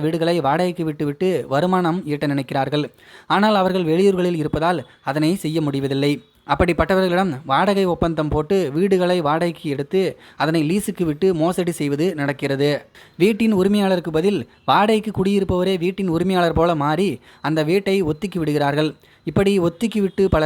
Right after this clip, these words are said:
லட்சங்களை மோசடி செய்யும் கும்பல் கடைசியில் வீட்டின் உரிமையாளருக்கும் வாடகைக்கு குடியிருப்போருக்கும் இடையே தீராத தலைவலியை உருவாக்குகிறார்கள். அதேபோல சில பேர் வீட்டின் உரிமையாளரிடம் சில தனியார் நிறுவனம்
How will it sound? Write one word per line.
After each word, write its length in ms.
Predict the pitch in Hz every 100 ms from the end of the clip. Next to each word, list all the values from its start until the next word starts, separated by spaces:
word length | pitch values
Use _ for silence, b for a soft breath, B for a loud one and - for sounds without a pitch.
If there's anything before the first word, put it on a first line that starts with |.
| 151
லட்சங்களை 400 | 147 196 185 180
மோசடி 340 | 165 175 165 151
செய்யும் 240 | 160 151 147
கும்பல் 300 | 147 180 143 b b _
கடைசியில் 460 | 156 175 190 185 190 - 147
வீட்டின் 320 | 208 214 190
உரிமையாளருக்கும் 720 | 170 196 180 170 156 202 196 127 B -
வாடகைக்கு 580 | 139 202 196 190 - 202
குடியிருப்போருக்கும் 800 | 160 185 175 165 160 156 180 160
இடையே 260 | 156 180 170 113 b _
தீராத 400 | 170 185 196 202 180
தலைவலியை 440 | 160 196 185 160 180
உருவாக்குகிறார்கள். 720 | 147 143 143 143 139 135 147 151 - B B B
அதேபோல 380 | 151 208 196 190 190
சில 100 | 170
பேர் 180 | 175 190 170
வீட்டின் 300 | 185 196 160
உரிமையாளரிடம் 640 | 175 190 170 160 165 185 120 b b -
சில 200 | 170 160
தனியார் 380 | 151 190 214 180
நிறுவனம் 380 | 170 170 170 196